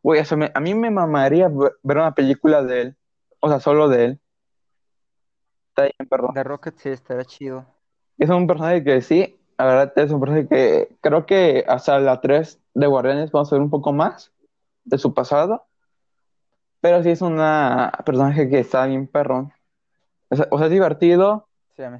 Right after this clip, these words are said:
Speaker 2: se me
Speaker 1: Y,
Speaker 2: hace un chingón.
Speaker 1: pues, sí siente empatía por sus amigos.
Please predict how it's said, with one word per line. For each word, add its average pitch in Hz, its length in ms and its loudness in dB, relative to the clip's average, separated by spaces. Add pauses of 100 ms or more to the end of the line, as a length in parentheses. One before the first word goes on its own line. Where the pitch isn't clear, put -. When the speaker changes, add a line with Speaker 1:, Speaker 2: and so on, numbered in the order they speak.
Speaker 2:
se 139 80 -20
me 127 220 -18
Speaker 1:
Y, 151 360 4
Speaker 2:
hace 131 160 -4
un 123 80 -14
chingón. 113 420 -16
Speaker 1:
pues, 120 160 -2
sí 147 120 0
siente 156 520 2
empatía 135 480 0
por 147 160 -4
sus 131 160 -8
amigos. 143 500 -2